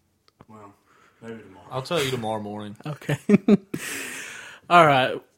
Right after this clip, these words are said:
Speaker 3: Well, obviously I'm joking.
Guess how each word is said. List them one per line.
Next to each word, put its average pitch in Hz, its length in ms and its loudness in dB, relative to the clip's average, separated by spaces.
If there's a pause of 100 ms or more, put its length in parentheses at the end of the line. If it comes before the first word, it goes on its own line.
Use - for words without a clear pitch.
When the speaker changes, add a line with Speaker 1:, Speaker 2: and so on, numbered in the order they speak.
(520)
Speaker 3:
Well, 190 480 8 (320)
obviously 175 400 10
I'm 165 120 6
joking. 139 500 0